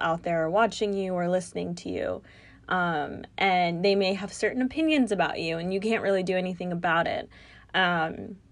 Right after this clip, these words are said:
I think having a podcast kinda feels like I'm being exposed in some sort of way, but I get to choose what I wanna talk about. I mean, I chose this, and I love it. As much as I sometimes can be a, an introvert, I am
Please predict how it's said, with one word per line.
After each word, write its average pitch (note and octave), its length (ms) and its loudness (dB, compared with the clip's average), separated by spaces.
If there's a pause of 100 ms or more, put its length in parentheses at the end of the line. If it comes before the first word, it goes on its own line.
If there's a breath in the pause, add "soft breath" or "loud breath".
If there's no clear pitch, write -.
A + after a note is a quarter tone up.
(260)
I G#3 60 10
think A3+ 480 2 (640 soft breath)
having A#3 380 6
a G#3 40 4
podcast F#3 680 2
kinda F#3+ 260 0
feels F#3 320 4
like F3 160 2
I'm F3+ 140 0
being F3 180 0
exposed E3+ 640 2
in G3+ 120 0
some G#3 180 -2
sort G#3+ 220 2
of G#3+ 40 4
way, A3 200 6
but B3+ 500 8 (1000 soft breath)
I A#3+ 240 10
get A#3+ 200 2
to G#3+ 80 -2
choose G#3 440 2
what F#3 260 4
I E3+ 120 4
wanna F3 240 0
talk E3+ 300 -4
about. E3 420 0
I F3 60 2
mean, F3+ 180 -2
I E3+ 140 2
chose F3 420 0
this, D#3+ 460 0
and E3+ 420 0
I G3+ 160 6
love G#3 280 6
it. - 220 0 (340 soft breath)
As G#3 180 4
much A#3 240 4
as C#4+ 160 4
I A3+ 240 8
sometimes G3 480 0
can G3+ 140 0
be F#3 120 2
a, F3 300 6
an E3+ 100 -4
introvert, G3 720 0
I F#3 120 2
am F3+ 460 0